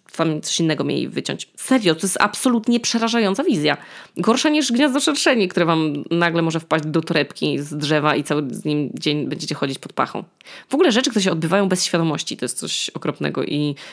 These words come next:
e, przerażającego, ponieważ chyba nie lubię rzeczy, nad którymi nie mam kontroli. No ale na szczęście to nie jest rzecz, z którą musimy sobie dzisiaj radzić. Inne wyzwania są przed nami. Przed niektórymi z was przełamania dyskomfortu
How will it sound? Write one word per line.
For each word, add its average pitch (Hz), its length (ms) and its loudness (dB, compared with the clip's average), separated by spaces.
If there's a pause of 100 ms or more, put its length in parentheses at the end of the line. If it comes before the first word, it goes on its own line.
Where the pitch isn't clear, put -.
(120)
e, 151 100 -2
przerażającego, 156 640 0
ponieważ 175 400 0
chyba 175 360 2
nie 175 460 2
lubię 165 440 2
rzeczy, 170 300 0 (120)
nad 160 160 -2
którymi 165 260 0
nie 165 100 4
mam 196 200 4
kontroli. 165 580 2 (640)
No 202 140 6
ale - 180 6 (160)
na 170 120 4
szczęście 285 640 2 (300)
to 226 120 0
nie 233 180 4
jest 190 180 2
rzecz, - 360 -2 (220)
z - 80 -16
którą 160 180 -2
musimy 160 260 -4
sobie 156 180 -6
dzisiaj 175 260 -4 (140)
radzić. 147 460 -4 (520)
Inne 196 240 6
wyzwania 151 340 0
są 143 120 -4
przed 151 180 -4
nami. 147 340 -2
Przed 180 160 -2
niektórymi 165 360 0
z - 20 -8
was 156 160 -2
przełamania 156 400 0
dyskomfortu 151 840 -2